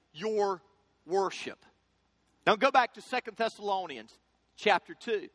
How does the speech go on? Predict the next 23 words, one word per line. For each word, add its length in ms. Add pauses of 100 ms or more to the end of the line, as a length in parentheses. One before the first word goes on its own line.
(220)
And, 220
and 120
listen 240
to 60
what 160
it 80
says 280
in 120
verses 360 (320)
eleven 320
and 80
twelve. 260
It 80
says, 160
"For 140
this 260
reason, 400 (300)
God 300 (220)
sends 260
them 160
a 80
powerful 520
delusion 640